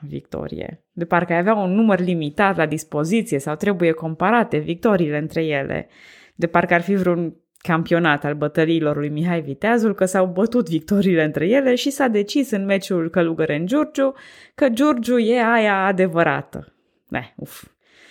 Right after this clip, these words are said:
În fine, câteodată mă supăr și eu. Bună, numele meu este Călina și în acest episod din podcastul Istoria României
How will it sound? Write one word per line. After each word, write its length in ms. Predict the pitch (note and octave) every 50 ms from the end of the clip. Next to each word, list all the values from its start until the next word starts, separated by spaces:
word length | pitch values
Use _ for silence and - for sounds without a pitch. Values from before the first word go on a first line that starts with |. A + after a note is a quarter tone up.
| _ _ _ -
În 100 | - G3
fine, 360 | F#3+ - F#3+ E3 C#3+ D3 D3 -
câteodată 340 | - - G3+ A3 G3+ G3+ A3
mă 120 | G3+ F#3+ F#3
supăr 320 | - G#3 F3+ D#3 D#3 D3+
și 200 | D3 - - D3+
eu. 320 | C#3 B2 - C#3+ - _ _ _ _ _ _ _ _ _ _ _ _ _ _ _ _ _
Bună, 380 | - G3+ G3+ A#3 G#3+ F3+ D#3 D3+
numele 360 | D#3+ E3 F3 F3 E3 E3 E3
meu 180 | E3+ F3+ G3
este 260 | G#3 G#3 G3+ - G#3 G3
Călina 500 | G3+ - G#3 F#3 E3+ D#3+ D3 C#3+ C#3 D3
și 140 | - -
în 60 | - D#3
acest 280 | D3+ - F#3 F3 -
episod 480 | F3 E3+ E3+ E3 E3 - - F3+ F3 D#3
din 120 | D3+ D3
podcastul 580 | D3 - E3+ E3 D#3+ - D#3 D3+ - - D#3 D3
Istoria 380 | D#3 D#3 - F3 E3+ E3+ D3+
României 580 | C#3+ C#3+ C3+ C#3+ D3 F3+ A3 C4 C4 C4 B3+ B3+